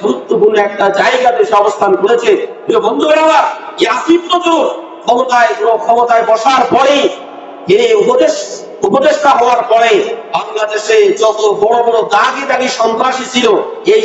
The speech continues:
সন্ত্রাসীগুলো থেকে বিপুল অঙ্কের টাকা নিয়ে তাদেরকে পাড়ি জমায়া দিয়েছে, তাদেরকে বাংলাদেশ থেকে পাঠিয়ে দিয়েছে, সে এক্সিট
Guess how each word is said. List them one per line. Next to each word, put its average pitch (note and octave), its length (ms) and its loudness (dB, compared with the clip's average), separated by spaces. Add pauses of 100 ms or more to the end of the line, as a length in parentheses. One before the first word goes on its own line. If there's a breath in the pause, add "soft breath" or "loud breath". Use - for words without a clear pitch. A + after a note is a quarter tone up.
(120)
সন্ত্রাসীগুলো A#3+ 760 0 (120)
থেকে G#3+ 220 2 (180)
বিপুল A3 400 -2
অঙ্কের B3+ 300 0 (140)
টাকা A3 260 2
নিয়ে G#3 140 2 (100)
তাদেরকে A#3 380 0 (140)
পাড়ি - 220 2 (100)
জমায়া G4 360 2
দিয়েছে, - 260 -2 (580)
তাদেরকে - 420 -4 (140)
বাংলাদেশ B3 340 0 (100)
থেকে A3+ 160 0 (100)
পাঠিয়ে D#4 340 -2
দিয়েছে, C4 280 -2 (400)
সে A#3 180 -4 (300)
এক্সিট - 340 -2